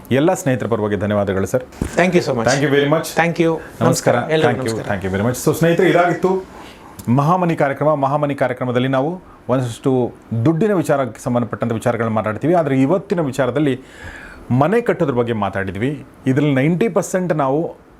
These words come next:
Speaker 1: ಈ ನಮ್ಮ ರಂಗಸ್ವಾಮಿ ಹೇಳಿರೋದು ವಿರುದ್ಧನೇ ಮಾಡಿದ್ದೀವಿ, ಅದೇ ಥರ ಯೋಚನೆ ಮಾಡ್ತೀವಿ. ಆದರೆ ಒಂದು ಕ್ಷೇತ್ರದಲ್ಲಿ ತಜ್ಞರು ಅನಿಸ್ಕೊಂಡವ್ರು ಮಾತಾಡ್ತಾ ಇರಬೇಕಾದ್ರೆ ಕೇಳೋದು ನಮ್ಮ ಕರ್ತವ್ಯ. ಯಾಕಂದರೆ ಅವ್ರು ಅದ್ರ ಬಗ್ಗೆ ಯೋಚನೆ ಮಾಡಿದ್ದಾರೆ, ಅದ್ರ ಬಗ್ಗೆ ಅವರು ರಿಸರ್ಚ್ ಮಾಡಿದ್ದಾರೆ. ಹೀಗಾಗಿ ಅವ್ರ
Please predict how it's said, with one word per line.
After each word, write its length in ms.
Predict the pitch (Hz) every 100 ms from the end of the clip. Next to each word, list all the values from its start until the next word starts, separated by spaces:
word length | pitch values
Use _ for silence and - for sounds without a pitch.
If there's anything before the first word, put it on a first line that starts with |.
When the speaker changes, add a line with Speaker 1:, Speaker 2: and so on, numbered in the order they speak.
| -
Speaker 1:
ಈ 400 | 123 120 117 110
ನಮ್ಮ 220 | 107 107
ರಂಗಸ್ವಾಮಿ 500 | 104 113 151 135 135
ಹೇಳಿರೋದು 540 | 123 117 117 120 127 123
ವಿರುದ್ಧನೇ 460 | 117 165 160 190
ಮಾಡಿದ್ದೀವಿ, 400 | 175 127 120 131
ಅದೇ 220 | 185 147 190
ಥರ 140 | 185
ಯೋಚನೆ 280 | 156 143 147
ಮಾಡ್ತೀವಿ. 420 | 120 98 95 87 - - -
ಆದರೆ 600 | 170 196 208 160 160 - - - - - - - - -
ಒಂದು 320 | 135 160 160
ಕ್ಷೇತ್ರದಲ್ಲಿ 800 | - - 208 208 185 190 175 180
ತಜ್ಞರು 580 | - 139 131 165 196 196
ಅನಿಸ್ಕೊಂಡವ್ರು 600 | 160 - - 156 165 139
ಮಾತಾಡ್ತಾ 480 | 120 127 147 131
ಇರಬೇಕಾದ್ರೆ 640 | 117 110 104 127 113 107 - - - - - - -
ಕೇಳೋದು 400 | - 170 196 170
ನಮ್ಮ 140 | 143
ಕರ್ತವ್ಯ. 420 | 117 107 120 101 90 -
ಯಾಕಂದರೆ 340 | 117 - 147
ಅವ್ರು 140 | 135 131
ಅದ್ರ 120 | 123
ಬಗ್ಗೆ 280 | 117 143 120
ಯೋಚನೆ 320 | 139 175 185
ಮಾಡಿದ್ದಾರೆ, 500 | 135 107 95 95 - - - -
ಅದ್ರ 160 | 113 117
ಬಗ್ಗೆ 260 | 120 127
ಅವರು 240 | 156 127 139
ರಿಸರ್ಚ್ 480 | 123 147 214 - 135
ಮಾಡಿದ್ದಾರೆ. 300 | 110 104 107
ಹೀಗಾಗಿ 360 | 156 160 127
ಅವ್ರ 180 | 160 160